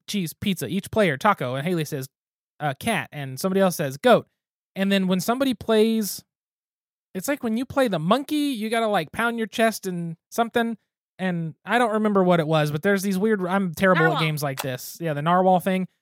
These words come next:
Speaker 1: But it's something where everybody's focused on the game. It's real light and easy. You don't need a lot of table space. Again, you just play the card to the middle. Taco Cat Goat Cheese Pizza, super simple. So we just tried to pick, I mean, that's all the games we have listed. You can get an idea from there of other games that would be appropriate to have. And, like,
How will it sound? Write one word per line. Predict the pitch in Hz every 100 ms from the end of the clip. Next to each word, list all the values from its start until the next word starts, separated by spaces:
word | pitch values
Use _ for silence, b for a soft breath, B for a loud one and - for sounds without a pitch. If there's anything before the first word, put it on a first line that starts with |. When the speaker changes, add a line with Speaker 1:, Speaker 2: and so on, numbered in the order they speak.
| _ _
Speaker 1:
But | 180 226 -
it's | 220 185
something | - - 240 240 240
where | 214
everybody's | 214 220 214
focused | - 226 240 -
on | 214
the | 196
game. | 185 185 180
It's | 165 147
real | 160 208
light | 214 202
and | 196
easy. | 175 180 160 180
You | 170 165
don't | 151 190 202
need | 214
a | 202
lot | 196
of | 175
table | 180 165
space. | - 156 151
Again, | 151 151
you | 135
just | 131
play | -
the | 170
card | 160 165
to | 151
the | 135
middle. | 139 131 131 _ _ _
Taco | - 247 262
Cat | 240
Goat | 214 208
Cheese | 202
Pizza, | 196 208 185
super | 220 185
simple. | - 170 147
So | - 170
we | 180
just | 269
tried | - 262
to |
pick, | 233 220 202
I |
mean, | 196
that's | 240 254
all | 233
the |
games | 214 214 196
we |
have | 202
listed. | 170 185 - 185 170 _ _ _ -
You | 185
can | 226
get | 240
an | 226
idea | 214 185 202
from | 190
there | 180 185
of | 160
other | 170 175
games | 165 175 170
that | 156
would | 165
be | 165
appropriate | 151 170 160 170 165
to |
have. | 160 170 190 208
And, | 175
like, | 156 139